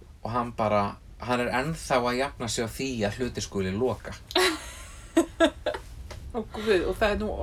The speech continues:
Speaker 2: mjög mikið lokað alltaf á sunnudögum í Berlín og
Speaker 1: Já, algjörlega.
Speaker 2: Ó, óþolandi. <laughs>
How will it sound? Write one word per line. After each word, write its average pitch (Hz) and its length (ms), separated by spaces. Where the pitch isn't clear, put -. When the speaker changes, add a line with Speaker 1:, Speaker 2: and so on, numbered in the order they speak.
Speaker 2:
mjög 208 400
mikið 190 460
lokað 196 460
alltaf 170 340
á 170 80
sunnudögum 180 600
í 165 100
Berlín 170 520
og - 200
Speaker 1:
Já, 104 240
algjörlega. 135 720
Speaker 2:
Ó, - 160
óþolandi. 165 680
<laughs> - 60